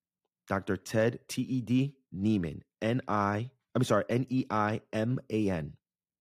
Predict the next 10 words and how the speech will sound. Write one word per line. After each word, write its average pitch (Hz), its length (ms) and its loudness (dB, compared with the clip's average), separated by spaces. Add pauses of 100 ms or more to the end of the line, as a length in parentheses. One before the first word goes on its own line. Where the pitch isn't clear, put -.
(1200)
Doctor 120 220 2
Ted 143 240 2
Neiman 139 240 2
has 113 200 -2
a 107 40 0
lot 113 600 4
of 107 120 0
presentations 101 720 -2
on 92 200 -2
YouTube 82 440 -4